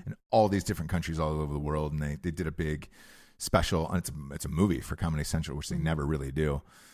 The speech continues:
Speaker 1: Uh, and I know Trevor Noah produced it. Um, so I'm a-, amped to watch it. But what I find funny about this was, like, all of these things that you said about feminism were in this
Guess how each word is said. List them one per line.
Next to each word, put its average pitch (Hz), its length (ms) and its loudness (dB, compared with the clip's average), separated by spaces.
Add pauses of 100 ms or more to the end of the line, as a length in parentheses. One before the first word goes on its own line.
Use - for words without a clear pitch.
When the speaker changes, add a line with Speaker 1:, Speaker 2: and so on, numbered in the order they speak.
(260)
Speaker 1:
Uh, 76 460 0
and 92 100 4
I 104 40 8
know 110 120 8
Trevor 95 300 6
Noah 87 300 4
produced 80 580 -2
it. 64 240 -6 (100)
Um, 78 520 0 (160)
so - 180 -6
I'm 80 260 2
a-, 92 100 -8 (120)
amped 113 160 4
to - 80 4
watch 92 320 6
it. - 100 0
But 90 220 4 (560)
what 131 140 8
I 135 40 6
find 180 400 8 (140)
funny 156 480 6
about 95 320 6
this 95 240 4
was, 95 300 4 (100)
like, 101 320 0
all 135 200 8
of 143 100 2
these 120 140 2
things 127 240 4
that 110 80 4
you 104 400 6
said 92 380 6
about 82 240 2
feminism 117 640 4
were 98 200 0
in 107 200 2
this 95 240 2